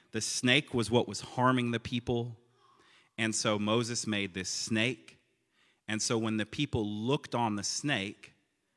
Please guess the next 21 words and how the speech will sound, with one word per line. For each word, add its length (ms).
uh, 300
then 480
they 460
were 360
made 360
well. 460
And 160
this 160
is 160
what 140
I 140
think 260
is 80
so 240
ingenious 800
that 240
Jesus 500
mentions 480
this 220
to 120
Nicodemus, 840